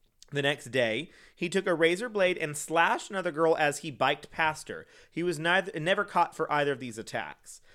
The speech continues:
In another later incident, he beat and nearly strangled another boy, and he relished in the power of bullying and began to stab or slash others. There were multiple reports of him doing this, uh,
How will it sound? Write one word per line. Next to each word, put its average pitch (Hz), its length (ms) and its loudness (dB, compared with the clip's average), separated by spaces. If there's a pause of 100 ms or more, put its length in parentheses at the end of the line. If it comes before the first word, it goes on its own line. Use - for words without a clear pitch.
(220)
In 139 120 -4
another 143 320 2
later 135 260 2
incident, 135 460 -4
he 160 160 -12
beat 170 340 -10
and 175 80 -2
nearly 165 220 -4
strangled 160 420 -4
another 165 260 -2
boy, 117 460 -4 (260)
and 139 140 0
he 151 140 -6
relished 147 420 0
in 165 100 -8
the 165 80 -6
power 147 340 2
of 110 200 -4
bullying 175 460 -2
and 127 120 -6
began 139 280 -4
to 151 100 -12
stab 170 420 0
or 139 120 -4
slash 131 440 -4
others. 120 460 -6 (240)
There 123 100 -4
were 113 80 -8
multiple 139 400 0
reports 104 480 -8
of 104 200 -10
him 101 440 -12 (460)
doing 87 320 -10 (100)
this, - 220 -20 (380)
uh, 98 460 -6